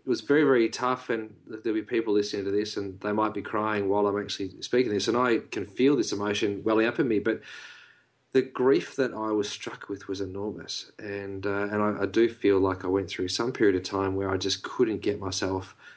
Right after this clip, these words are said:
um, back on track again. And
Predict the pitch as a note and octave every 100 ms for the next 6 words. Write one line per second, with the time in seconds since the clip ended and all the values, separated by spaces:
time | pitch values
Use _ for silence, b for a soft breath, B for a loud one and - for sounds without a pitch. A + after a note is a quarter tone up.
0 | B F#2 F#2+ - - - F#2+ A#2+ A#2 -
1 | G#2+ G2+ F#2 A#2 C3 B2 G2+ F#2 B B
2 | B B - A#2+ A#2+ A#2+ A2